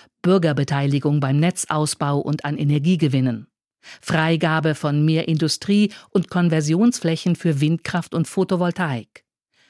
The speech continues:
Speichermöglichkeiten von C O zwei in Rheinland-Pfalz. Die Mobilität will die F D P verbessern durch Bündelung aller Aufgaben in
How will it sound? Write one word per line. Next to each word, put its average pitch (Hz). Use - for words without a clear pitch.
Speichermöglichkeiten 160
von 143
C 156
O 147
zwei 143
in 156
Rheinland-Pfalz. 139
Die 185
Mobilität 208
will 254
die 233
F 202
D 190
P 196
verbessern 160
durch 135
Bündelung 208
aller 190
Aufgaben 175
in 170